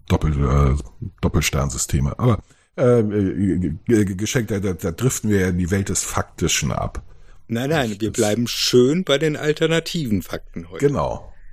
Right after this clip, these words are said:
Speaker 1: Nicht? Das,
Speaker 2: Aber
Speaker 1: äh,
Speaker 2: ich finde, ich finde, die Wortwahl ist so schön blumig.
Speaker 1: Ja, ja, ja, es ist, es ist, äh, hinre-, es ist so schön schwammig, es ist so, so,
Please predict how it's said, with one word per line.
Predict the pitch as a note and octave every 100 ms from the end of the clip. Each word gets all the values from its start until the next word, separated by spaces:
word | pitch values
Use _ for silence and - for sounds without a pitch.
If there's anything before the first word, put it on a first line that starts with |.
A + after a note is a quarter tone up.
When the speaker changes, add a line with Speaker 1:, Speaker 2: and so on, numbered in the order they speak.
| - - -
Speaker 1:
Nicht? | - D2+ - - - - - - - - -
Das, | G#2 G#2+ -
Speaker 2:
Aber | B2 E3 G2+
Speaker 1:
äh, | F#2
Speaker 2:
ich | F2+
finde, | G3 G#3
ich | - -
finde, | - G3+ -
die | - A#2+ G#2+
Wortwahl | G#2 C3+ - - F#2+
ist | F#2+ A2+ -
so | D#3 F#3+
schön | - - D3 D#3+ D3+
blumig. | - C#3+ D#3 G#2 F#3+ - - _ _ - _ _ -
Speaker 1:
Ja, | D3 A3
ja, | D#3+
ja, | F#3 A#3+
es | F#3+ F3
ist, | -
es | - D#3+
ist, | -
äh, | A2+ B2+ A#2
hinre-, | D#3 A3 D#3+
es | B2
ist | C#3 -
so |
schön | A2+ F2 D2+
schwammig, | - B2 C#3+ C#3+ C3+
es | - -
ist | -
so, | - F2
so, | F#2 F2+